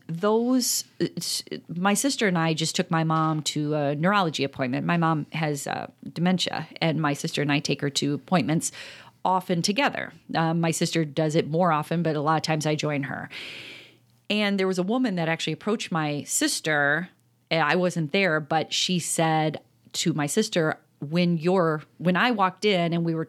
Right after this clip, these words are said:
you know, hugging my mom and talking to my mom about everything, this woman was like, 'I got teary.'" She goes, "Because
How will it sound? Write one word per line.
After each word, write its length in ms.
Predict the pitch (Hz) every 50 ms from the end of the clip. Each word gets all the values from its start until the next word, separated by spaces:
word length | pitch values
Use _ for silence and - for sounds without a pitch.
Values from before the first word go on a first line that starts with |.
| - _
you 100 | - 269 240
know, 60 | 147
hugging 300 | 143 185 180 175 175 175
my 120 | 170 156 160
mom 340 | 160 151 160 160 170 170 156
and 100 | 147 135
talking 180 | 160 160 160
to 60 | -
my 80 | 165 147
mom 300 | 143 135 135 143 151 156
about 220 | 151 143 151 147
everything, 260 | 151 143 151 160 156 - - - - - - - - - _ -
this 180 | 190 175 - 202
woman 240 | 196 196 190 180
was 120 | 180 175 -
like, 140 | 165 156 - - -
'I 60 | 156
got 320 | - - 165 196 - - -
teary.'" 680 | - - - 277 269 226 175 92 76 82 - 165 160 - _
She 220 | - - - 202 170
goes, 260 | 170 160 165 165 -
"Because 840 | - - 156 - - - - 180 170 160 160 160 156 160 160 -